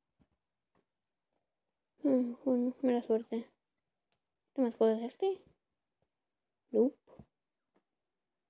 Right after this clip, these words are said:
Bueno, voy a hacer, oh, sí, sí, sí, sí, qué estúpido, güey.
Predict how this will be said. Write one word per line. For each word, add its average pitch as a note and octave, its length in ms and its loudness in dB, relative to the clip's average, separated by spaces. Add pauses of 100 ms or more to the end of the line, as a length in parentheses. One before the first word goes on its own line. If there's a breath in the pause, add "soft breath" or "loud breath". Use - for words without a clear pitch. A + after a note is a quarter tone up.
(2250 soft breath)
Bueno, E4 240 6
voy D#4+ 100 4
a D#4 40 4
hacer, C4 340 2
oh, F#4 140 12
sí, E4 180 10
sí, C#4 160 6
sí, A#3+ 180 0
sí, A3+ 240 0
qué - 80 -18
estúpido, - 380 -4
güey. - 180 -10